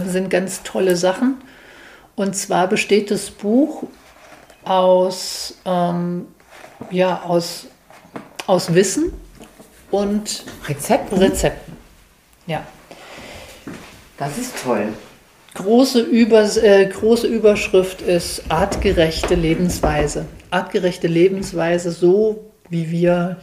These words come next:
Speaker 1: leben sollten, so wie wir essen sollten und, ähm, auch, auch, äh,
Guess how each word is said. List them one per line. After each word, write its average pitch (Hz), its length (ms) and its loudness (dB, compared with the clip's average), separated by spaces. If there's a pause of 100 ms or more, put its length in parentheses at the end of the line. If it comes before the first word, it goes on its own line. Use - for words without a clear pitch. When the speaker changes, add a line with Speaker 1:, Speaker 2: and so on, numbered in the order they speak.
(220)
Speaker 1:
leben 175 380 2
sollten, 208 720 0
so 180 380 4
wie 180 180 -2
wir 165 440 -2
essen 208 360 -2
sollten 190 720 -2
und, 170 680 -4
ähm, 165 320 -4 (100)
auch, 175 280 2 (1200)
auch, 180 380 0
äh, 190 140 -4